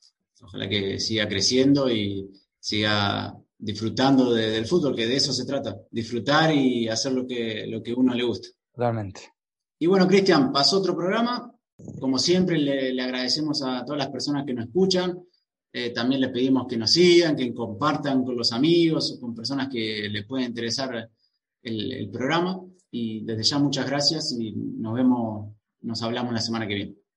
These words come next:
Speaker 2: Sí, gracias a todo, a todos los seguidores, a las personas, a los oyentes, familias, a, bueno, en Argentina, en todos los lugares de, del mundo en donde, en donde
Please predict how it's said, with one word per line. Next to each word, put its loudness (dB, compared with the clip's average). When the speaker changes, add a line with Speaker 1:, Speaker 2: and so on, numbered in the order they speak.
Speaker 2:
Sí, 10
gracias 8
a 6
todo, 8
a 6
todos 8
los 4
seguidores, 6
a 6
las 2
personas, 2
a 2
los 0
oyentes, 0
familias, 0
a, -4
bueno, -2
en -6
Argentina, 0
en -2
todos 2
los 2
lugares 2
de, -2
del -2
mundo 4
en 4
donde, 2
en -6
donde -2